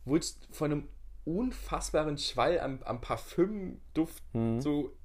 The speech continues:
Speaker 1: erschlagen. Überall die Models rumgestanden, also die, die Typen auch so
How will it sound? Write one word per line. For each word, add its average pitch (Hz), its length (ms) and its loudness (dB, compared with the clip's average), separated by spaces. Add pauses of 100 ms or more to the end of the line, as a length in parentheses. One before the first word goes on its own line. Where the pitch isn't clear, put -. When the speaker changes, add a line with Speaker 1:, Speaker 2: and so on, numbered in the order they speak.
(180)
Speaker 1:
erschlagen. 156 840 2 (960)
Überall 160 380 8
die 143 100 0
Models 160 520 2
rumgestanden, 175 680 -2
also 143 220 2
die, 131 180 -4
die 131 140 -6
Typen 165 360 -6
auch 147 180 4
so 147 480 2